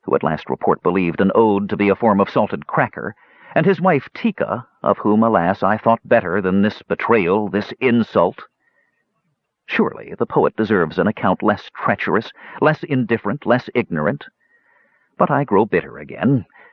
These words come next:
galled by the fading light in my chambers and the endless dripping of the faucets on the south wall, placed there generations ago for Reorx knows what purpose, but to gall me with their dripping.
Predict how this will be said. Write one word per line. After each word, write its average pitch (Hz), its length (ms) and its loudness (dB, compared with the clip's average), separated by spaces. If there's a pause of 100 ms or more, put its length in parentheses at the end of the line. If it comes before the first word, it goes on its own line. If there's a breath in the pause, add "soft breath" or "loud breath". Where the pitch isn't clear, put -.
(200 soft breath)
galled 123 440 2
by 110 160 -6
the 123 100 -2
fading 120 320 0
light 101 240 2
in 110 140 0
my 104 160 4
chambers 92 500 -2
and 104 100 2
the 135 120 0
endless 143 360 -2
dripping 139 320 0
of 127 120 0
the 151 80 0
faucets 120 420 0
on 110 80 4
the 117 80 2
south 117 320 0
wall, 87 460 4 (180 loud breath)
placed - 420 -2
there 151 220 2
generations 123 680 0
ago 104 320 4
for 127 200 2
Reorx 131 460 2
knows 123 400 2
what 87 300 0
purpose, - 400 -8 (340 loud breath)
but - 140 0
to 151 100 0
gall 135 340 4
me 127 280 2
with 123 180 0
their 123 180 2
dripping. 104 480 0